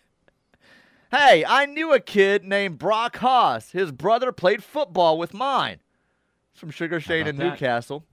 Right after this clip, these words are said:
Speaker 2: How about that, folks?
Speaker 1: Hey, we're bringing, uh, worlds together.
Speaker 2: Sugar Shane knew Brock Haas's brother.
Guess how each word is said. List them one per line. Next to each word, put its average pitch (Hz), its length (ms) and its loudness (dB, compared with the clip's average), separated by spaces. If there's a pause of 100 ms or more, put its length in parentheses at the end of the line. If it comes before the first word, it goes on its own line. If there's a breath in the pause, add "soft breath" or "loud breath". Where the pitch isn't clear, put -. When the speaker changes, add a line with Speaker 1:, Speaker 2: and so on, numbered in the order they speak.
(120)
Speaker 2:
How 120 320 -10
about 120 420 -10
that, 87 240 -14
folks? - 460 -16 (140)
Speaker 1:
Hey, 110 260 -12
we're 123 60 -20
bringing, 120 340 -10
uh, 117 260 -4
worlds 123 280 -8
together. 104 340 -8
Speaker 2:
Sugar 151 340 -6
Shane 151 720 -10
knew 139 300 -6
Brock 127 400 -8
Haas's 123 440 -10
brother. 95 400 -12